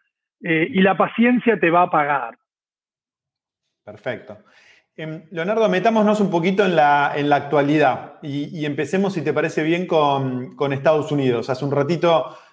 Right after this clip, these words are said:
Speaker 2: mencionabas que, bueno, en marzo empezó la, la pandemia en Estados Unidos, el mercado se destruyó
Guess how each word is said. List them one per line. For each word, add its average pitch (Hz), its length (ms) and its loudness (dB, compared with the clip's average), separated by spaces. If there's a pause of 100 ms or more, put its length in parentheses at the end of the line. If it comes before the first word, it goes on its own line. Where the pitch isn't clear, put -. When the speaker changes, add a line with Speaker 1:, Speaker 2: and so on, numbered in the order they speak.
(120)
Speaker 2:
mencionabas 147 680 0
que, 147 280 2
bueno, 135 200 2
en 127 120 -4
marzo 160 360 0
empezó 143 380 -4
la, 135 340 4
la 123 160 2
pandemia 131 760 -4
en 117 60 -14
Estados 123 220 -10
Unidos, 185 880 0
el 135 100 -18
mercado 135 280 0
se 139 140 -4
destruyó 147 800 0